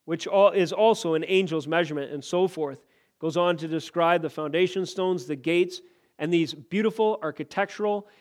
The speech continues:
and specific schematics of this holy city. So what can we learn from this? It's the idea of event oracle. The Lord gave specific instructions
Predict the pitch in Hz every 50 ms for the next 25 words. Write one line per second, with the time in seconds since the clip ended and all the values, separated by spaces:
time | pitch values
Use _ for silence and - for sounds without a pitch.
0 | _ _ - 165 160 156 - - - - 170 156 160 - - 214 208 - 226 220
1 | 220 - - - - - - 180 175 185 190 190 165 147 139 - - - _ _
2 | _ _ - 170 165 143 170 170 156 - - - 170 175 160 156 143 - - -
3 | 170 151 139 117 104 _ _ _ _ _ _ _ _ - 180 180 214 233 226 220
4 | 208 185 175 160 165 180 190 190 190 - 175 170 170 160 139 120 - - - _
5 | _ _ _ _ _ _ _ _ _ _ 156 - - 185 170 160 156 127 170 196
6 | 208 214 220 202 - 160 135 147 139 120 170 180 202 214 185 151 - 190 175 180
7 | 180 170 156 - - 131 117 113 _ _ _ _ _ _ _ _ _ _ _ _
8 | _ _ - 147 160 160 165 165 180 202 220 226 214 170 180 196 190 185 - -
9 | - 170 151 - 220 220 - 240 220 - 190 175 - - - 208 208 202 208 -
10 | - 147 143 147 139 -